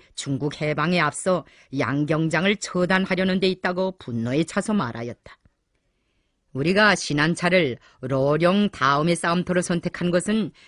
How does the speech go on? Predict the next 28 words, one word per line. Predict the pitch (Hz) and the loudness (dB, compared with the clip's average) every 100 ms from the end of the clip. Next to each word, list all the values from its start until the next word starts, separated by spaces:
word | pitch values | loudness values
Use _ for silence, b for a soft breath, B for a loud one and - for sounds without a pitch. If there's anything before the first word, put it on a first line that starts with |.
| b _ | b _
그 | - 170 214 | -2 0 0
탈주병이 | - 147 - 165 160 180 202 123 - | -2 -6 -2 0 2 2 0 -2 -6
그거 | - 127 135 | -8 -4 -4
실정을 | - 143 131 147 165 | -4 -6 -2 -2 -2
잘 | 170 151 160 | 0 2 2
알고 | 165 175 | 2 0
있다는 | 175 180 190 | 0 -2 -2
사정을 | - 185 185 202 | -4 -2 0 -2
고려한 | - 131 135 120 120 | -2 -4 -4 -4 -6
데도 | 110 104 117 | -6 -8 -8
있었다. | 113 - 110 - - _ _ _ _ _ _ _ _ _ _ _ | -10 -14 -20 -20 -20 _ _ _ _ _ _ _ _ _ _ _
우리는 | 139 151 196 240 | -4 0 2 2
대낮에 | - 139 147 180 190 214 | 0 0 2 4 4 4
신안차를 | 202 - 139 165 185 196 | 0 0 0 2 2 2
치기로 | - 170 165 | 0 -2 -2
하였다. | 180 117 - - - _ _ _ _ - | -2 -4 -10 -18 -20 _ _ _ _ -4
낮 | 139 160 147 | 4 4 4
열두 | 135 135 | -2 -2
시부터 | 147 156 151 | -4 -4 -4
한 | 151 147 147 | -2 -2 -2
시 | 151 | -4
사이는 | - 151 160 175 160 170 b b | -2 0 2 2 0 -6 b b
경찰들의 | - 127 147 151 170 151 180 | -4 -2 -2 0 0 2 2
점심시간인 | 175 170 170 175 - 175 175 180 | 2 2 2 0 0 2 2 2
동시에 | 180 180 196 196 - | 2 0 2 0 -2
무기 | 127 113 117 131 175 | -12 -8 -6 -4 -4
청소 | - 185 208 | 0 0 0
시간이었다. | - 113 107 - - - | -4 -6 -8 -14 -20 -20